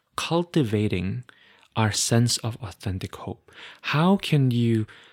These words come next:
notice genuine hope coming up within you, within your system, when it's present, right? What brings you hope?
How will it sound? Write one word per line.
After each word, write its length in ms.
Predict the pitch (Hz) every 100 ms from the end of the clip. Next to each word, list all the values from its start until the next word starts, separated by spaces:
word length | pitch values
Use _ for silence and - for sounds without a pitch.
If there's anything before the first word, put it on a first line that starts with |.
| _ -
notice 800 | 123 123 147 170 135 113 - - _ _ _ _ _ _ _ _ _ _ _ -
genuine 560 | - 120 120 147 151 131
hope 420 | 107 98 117 - _ _ _ _ -
coming 420 | - 131 139 123 -
up 240 | 123 131
within 480 | 120 107 - 120 113
you, 520 | 107 110 127 107 113 -
within 320 | 110 - 101
your 240 | 104 113
system, 680 | 120 - 107 - 92 90 107 - - - -
when 240 | 107 110
it's 140 | 139 -
present, 520 | - 117 - - - _ _ _ -
right? 200 | 113 120 - - -
What 200 | 165 -
brings 320 | 139 156 -
you 60 |
hope? 380 | 120 117 156 -